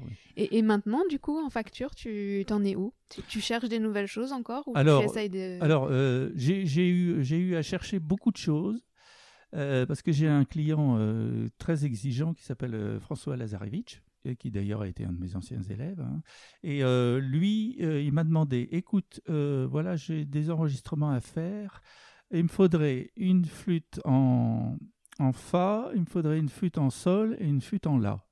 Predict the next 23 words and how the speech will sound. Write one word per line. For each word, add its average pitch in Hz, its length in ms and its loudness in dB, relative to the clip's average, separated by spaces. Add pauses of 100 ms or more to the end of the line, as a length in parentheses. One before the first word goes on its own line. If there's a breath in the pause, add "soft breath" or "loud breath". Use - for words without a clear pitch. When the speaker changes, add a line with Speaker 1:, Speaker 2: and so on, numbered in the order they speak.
(360)
Speaker 1:
Alors, 113 220 4
je 104 100 2
lui 151 80 2
dis, « 190 140 2
Ben, 151 400 0
bon, - 220 0 (240)
é-, - 120 -8 (220)
éventuellement, 185 520 2
la 175 120 0
flûte - 280 -6
en 160 120 2
fa, 175 360 -4
c'est - 220 -8
une 147 120 -4
flûte - 280 -12
tierce, 202 400 -6
hein. 233 240 -2 (640 soft breath)
Euh, 120 520 -8
j'ai 120 220 -6
un 156 120 -6
modèle 139 340 -4
de 147 100 -4
Denner. » 110 380 -6